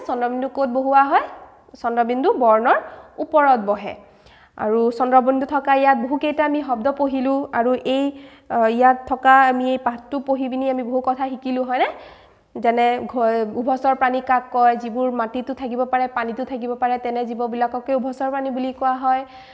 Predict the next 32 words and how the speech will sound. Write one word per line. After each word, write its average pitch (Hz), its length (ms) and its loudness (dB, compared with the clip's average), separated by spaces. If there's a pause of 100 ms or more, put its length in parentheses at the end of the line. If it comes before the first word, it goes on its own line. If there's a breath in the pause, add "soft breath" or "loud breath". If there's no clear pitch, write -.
(200 loud breath)
আহ, 233 100 -4
ফেঁচা 269 440 2
ক'ত 277 280 -4
ও-, 254 180 -6
কেতিয়া 262 340 -2
ওলায়? 381 300 2
ৰাতি 269 320 0
ওলায়। 254 360 2 (140)
হাঁহ, 247 300 2 (360)
মাছ 247 300 0 (100)
ক'ত 262 240 -2
চৰে? 254 220 2
পানীত 247 340 -4
সাঁতুৰিব 247 480 -4
পাৰে। 240 420 -2 (480 soft breath)
এনে, 262 240 0 (1000 soft breath)
আহ, 220 240 -4
শৰৎকালত 269 720 4
কহুৱা 277 340 4
ফুলে। 254 480 -2 (1120)
এইবোৰ 277 300 2
কথা 277 320 -2
আমি 262 160 -4
কি 262 160 -10
কৰিলোঁ? 262 320 0
ইয়াত 370 240 2 (160)
শিকিলোঁ, 226 360 -6
হয়নে? 269 240 -2 (320 loud breath)
তো 277 100 -4
ইয়াৰ 262 300 6 (240)
মই 294 180 0
এতিয়া 294 240 0